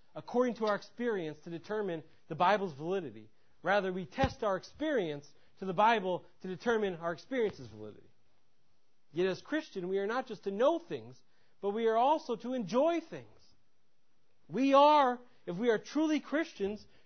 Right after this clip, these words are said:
to enjoy and feel the love of God. So not only do you read about it in your scriptures and you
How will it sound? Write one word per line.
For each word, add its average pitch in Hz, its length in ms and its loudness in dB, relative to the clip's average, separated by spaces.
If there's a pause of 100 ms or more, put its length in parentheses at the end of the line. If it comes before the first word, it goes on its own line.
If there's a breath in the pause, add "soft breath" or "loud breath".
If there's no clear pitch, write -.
(120 soft breath)
to 254 180 -6
enjoy 233 920 2
and 220 140 -6 (200)
feel 330 380 6
the 226 100 0
love 233 220 0
of 240 140 -4
God. 226 320 2 (1600)
So 202 120 -8
not 269 160 6
only 285 300 2
do 208 100 -6
you 202 180 -4
read 285 260 0
about 196 260 2
it 180 40 -4
in 180 60 -4
your 180 100 -4
scriptures 175 560 -8
and 160 120 -8
you 165 120 -6